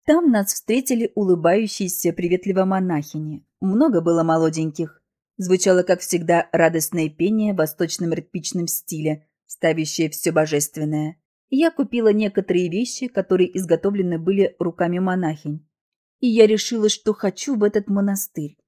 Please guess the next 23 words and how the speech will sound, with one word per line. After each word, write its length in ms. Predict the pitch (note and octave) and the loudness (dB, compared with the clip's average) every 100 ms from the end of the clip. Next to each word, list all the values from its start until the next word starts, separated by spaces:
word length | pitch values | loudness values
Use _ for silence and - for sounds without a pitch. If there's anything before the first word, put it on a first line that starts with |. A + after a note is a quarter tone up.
| _ | _
Уйду 340 | B3 B3 A#3 A#3 | 0 2 2 4
в 40 | |
этот 240 | A3 G#3+ | 4 4
славный 360 | - G#3+ G3+ G3 | 2 0 2 4
монастырь 680 | G3 G3 F#3+ - B3 C4+ _ - | 2 2 0 -2 -2 -2 _ -4
и 80 | |
буду 280 | A#3 D4 G#3+ | 0 2 2
молиться 600 | F3+ E3+ E3+ B3 - F#3+ | 2 2 0 -6 -6 -6
за 160 | E3+ E3 | 0 -2
всё 180 | - F3 | 0 -2
человечество. 880 | E3+ E3+ E3 D3+ D3 - D#3 D3 D3+ _ _ _ _ _ - | 0 -2 0 -2 -4 -8 -6 -8 -10 _ _ _ _ _ -4
Дочка 380 | C#4+ A4 - G3 | 2 2 2 -2
уже 200 | F3+ F3 | 2 2
в 80 | F3 | 2
колледже, 640 | G3+ C4 A3+ G3+ A3 A3+ _ | 4 4 2 -2 -6 -8 _
родители 480 | - G#3+ G#3+ D4 G#3+ | 0 0 0 -2 -4
ещё 420 | E3+ E3 D#3+ F3 | -2 -6 -4 -4
в 60 | D#3 | -4
силе, 500 | - - A#3+ A3 G#3 _ _ | -8 -4 -4 -4 -8 _ _
с 180 | - - | -12 -2
мужем 320 | C4 B3 E3+ | 0 0 -2
в 40 | |
разводе. 720 | D3+ D#3 D3+ D#3 D#3 D#3 D3+ | -2 -2 -4 -4 -4 -4 -8